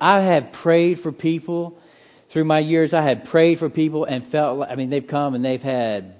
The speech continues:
bad stuff. And you're just like, you feel no more prompted to pray than anything. You just feel like, "Oh my Lord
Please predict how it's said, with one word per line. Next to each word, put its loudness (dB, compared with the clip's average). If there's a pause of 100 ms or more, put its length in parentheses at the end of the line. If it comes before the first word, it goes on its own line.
(960)
bad -2
stuff. -10 (2250)
And 0
you're 2
just -6
like, -2 (200)
you -8
feel -2
no -2
more -2 (1160)
prompted -2 (440)
to -8
pray -2 (560)
than -4 (920)
anything. -4
You -8
just -14
feel -10
like, -10
"Oh -4
my -8
Lord -10